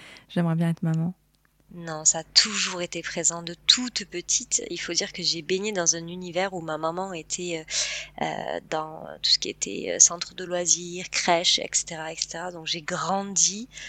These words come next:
Speaker 2: à côté de bébés et j'ai toujours une passion folle pour les bébés. Alors je précise bien bébé, <laughs>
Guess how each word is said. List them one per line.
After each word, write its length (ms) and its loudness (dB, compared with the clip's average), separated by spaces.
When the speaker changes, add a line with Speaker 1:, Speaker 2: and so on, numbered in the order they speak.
Speaker 2:
à 80 -6
côté 300 -6
de 160 -4
bébés 680 0
et 160 -6
j'ai 160 0
toujours 680 -2
une 160 -10
passion 380 4
folle 540 2
pour 220 -10
les 140 -8
bébés. 500 -6
Alors 140 0
je 100 -2
précise 360 0
bien 240 -2
bébé, 420 -2
<laughs> 100 8